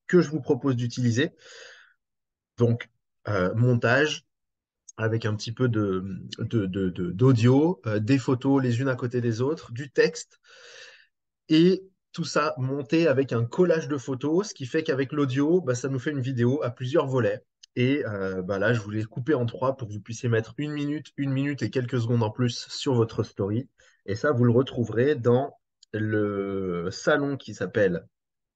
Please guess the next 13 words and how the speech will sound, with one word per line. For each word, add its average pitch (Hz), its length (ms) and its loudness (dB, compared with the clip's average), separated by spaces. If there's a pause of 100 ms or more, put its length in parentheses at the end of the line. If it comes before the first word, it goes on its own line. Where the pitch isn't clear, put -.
(220)
Partage 165 420 2
visuel, 120 540 0 (720)
euh, 92 720 0
dans 131 220 0
la 131 120 2
catégorie 117 720 -2 (360)
réseaux 127 400 0
sociaux. 117 360 -4 (160)
Voilà, 110 380 2
donc 123 360 0
je 120 140 2
vous 180 240 2
invite, 180 540 -2